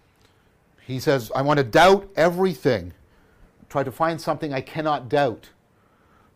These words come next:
He makes what I, to my mind, other people have said this, this isn't original to me, but I think it's important.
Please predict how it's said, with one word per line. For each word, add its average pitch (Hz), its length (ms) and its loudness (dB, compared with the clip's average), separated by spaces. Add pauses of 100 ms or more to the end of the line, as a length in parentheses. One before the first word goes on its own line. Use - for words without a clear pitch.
(880)
He 165 80 -6
makes 196 400 0
what 143 200 -2
I, 165 200 4
to 147 320 -10
my 165 180 4
mind, 143 340 2
other 160 200 2
people 143 240 -4
have 123 100 -4
said 175 260 0
this, 123 200 -4
this 131 160 -10
isn't 120 280 -8
original 147 380 -4
to - 100 -10
me, 120 100 -4
but 110 120 -6
I 110 60 -2
think 127 220 -10
it's 123 120 -12
important. 113 500 -4